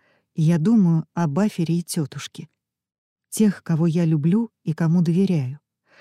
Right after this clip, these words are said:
Тех, кто никогда бы не стал скрывать от меня правду. Так ведь?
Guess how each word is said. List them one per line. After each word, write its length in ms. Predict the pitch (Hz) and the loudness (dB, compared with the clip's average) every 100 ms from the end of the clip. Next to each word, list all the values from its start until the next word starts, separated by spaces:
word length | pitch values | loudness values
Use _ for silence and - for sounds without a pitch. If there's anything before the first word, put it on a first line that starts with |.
| - _ | -20 _
Тех, 320 | - 220 196 | 0 2 2
кто 180 | - 196 | 0 2
никогда 540 | 190 175 185 165 220 | 2 2 0 2 0
бы 100 | 180 | 2
не 120 | 156 156 | 2 0
стал 260 | - 170 | -2 -4
скрывать 440 | 156 180 170 165 160 | -2 -4 -2 -2 -2
от 140 | 151 | -2
меня 240 | 160 160 | 0 2
правду. 440 | 160 170 143 120 139 - _ _ _ | 0 -2 -4 -6 -14 -16 _ _ _
Так 260 | 208 - 170 | -8 -6 -10
ведь? 240 | 147 - | -10 -14